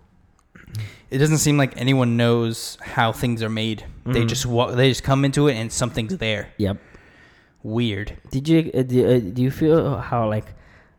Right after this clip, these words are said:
Speaker 2: like, when they never showed the building from the outside?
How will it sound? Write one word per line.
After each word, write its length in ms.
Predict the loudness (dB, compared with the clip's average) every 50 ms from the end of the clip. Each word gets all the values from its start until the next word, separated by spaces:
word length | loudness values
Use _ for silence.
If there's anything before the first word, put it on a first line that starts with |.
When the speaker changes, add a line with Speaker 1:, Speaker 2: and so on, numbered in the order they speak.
| _ _ _ _
Speaker 2:
like, 240 | 0 0 0 0 0
when 300 | 0 0 0 0 -2 -6 _ _ _ _
they 180 | 0 4 6 6
never 500 | 8 6 6 8 8 8 6 6 4 2 -4 -10 -12 -8 -6
showed 400 | -4 0 4 6 6 6 6 4
the 60 | 2
building 480 | 2 4 4 6 4 4 2 2 -2 -4 -8 -18 -20 _ _ _
from 180 | -6 -2 -2 0
the 80 | 0 -2
outside? 420 | -2 -4 -2 0 0 0 0 -2